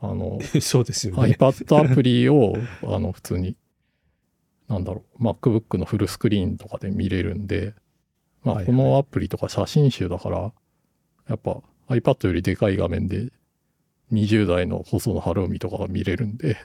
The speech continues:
Speaker 1: <laughs> 白黒の。
Speaker 2: ああ、それは利点ですね。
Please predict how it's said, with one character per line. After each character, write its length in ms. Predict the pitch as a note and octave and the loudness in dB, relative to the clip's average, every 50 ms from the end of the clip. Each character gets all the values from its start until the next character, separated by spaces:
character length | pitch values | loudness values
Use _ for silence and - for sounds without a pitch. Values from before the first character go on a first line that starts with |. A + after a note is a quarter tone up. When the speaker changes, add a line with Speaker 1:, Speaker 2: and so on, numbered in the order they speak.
| - _ _ _ _ - | -20 _ _ _ _ -20
Speaker 1:
<laughs> 3250 | - - - - - - - - - A3 G#3+ G#3 - - - - - - - C#3+ B3+ B3 A#3+ G#3+ - - - D#3+ - - - - C#4+ C#4+ A#3+ F#3+ - - - A#3 A3+ G#3+ F#3+ - - - _ _ _ - - - - - - - _ - - F3+ - - _ _ | -18 -18 -18 -14 -14 -14 0 4 4 6 6 4 4 2 2 0 -2 -2 -4 -2 0 2 2 2 4 6 6 6 6 4 4 4 4 4 4 2 0 -4 -4 -2 -2 -2 -2 -4 -8 -16 _ _ _ -20 -20 -2 0 0 0 0 _ -2 -2 -2 -2 -4 _ _
白 300 | - - - - G#2+ G2 | -10 -6 -4 -2 -2 -2
黒 280 | - - F#2+ G2 G2 F#2 | -2 -4 -4 -2 -2 -2
の。 200 | F#2 F#2+ A#2 - _ _ _ _ _ _ - | -4 -6 -8 -10 _ _ _ _ _ _ -6
Speaker 2:
あ 360 | A2+ G2 F#2+ F#2 F2+ F2+ F#2 | -4 -4 -4 -4 -6 -6 -8
あ、 40 | G#2+ | -8
そ 160 | - - F3 | -4 0 2
れ 60 | F3+ | 2
は 60 | E3+ | 4
利 140 | C#3+ B2+ B2 | 4 2 2
点 200 | - C3 A#2+ A2 | 2 2 2 2
で 100 | G#2+ A2+ | 2 0
す 140 | - - - | -2 -2 -2
ね。 300 | A#2 B2+ A2+ F#2+ A2 A2 | 0 0 0 -2 -4 -6